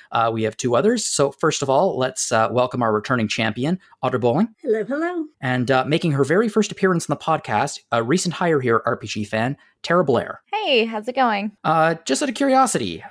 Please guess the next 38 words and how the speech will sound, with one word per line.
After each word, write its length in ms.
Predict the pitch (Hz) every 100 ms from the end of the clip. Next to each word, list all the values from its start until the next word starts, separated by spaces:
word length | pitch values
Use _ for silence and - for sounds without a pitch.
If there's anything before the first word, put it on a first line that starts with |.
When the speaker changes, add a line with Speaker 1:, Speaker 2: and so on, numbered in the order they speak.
| -
Speaker 1:
uh, 180 | 131
have 220 | 127 143 139
either 260 | 165 170
of 100 | 165
you 140 | 165 165
been 280 | 139 117
bitten 280 | 107 139 131
by 220 | 120 123
the 120 | 120 113
spring 400 | - - 135 131
cleaning 440 | - 135 135 110
bug 280 | 101 98 95
yet, 220 | 95 92
either 240 | 117 117 113
in 100 | 110
terms 260 | 135 113
of 80 | 107
video 240 | 117 120
games 340 | 113 113 110 107
or 160 | 110
in 240 | 107 107 104
just, 220 | 107 - _ 113
you 80 |
know, 180 | 117 107 - -
the 80 |
boring 340 | 120 151 147 131
cleaning 340 | - 143 123
your 100 | 120
house 200 | 117 104
kind 240 | - 110 95
of 140 | 90 _
spring 280 | - - 95
cleaning? 340 | - 85 69 - _ -
Speaker 3:
Oh, 100 | 262
yeah, 260 | 202 139
hundred 280 | - 208 185
percent. 400 | 170 196 180 165
<laughs> 40 | -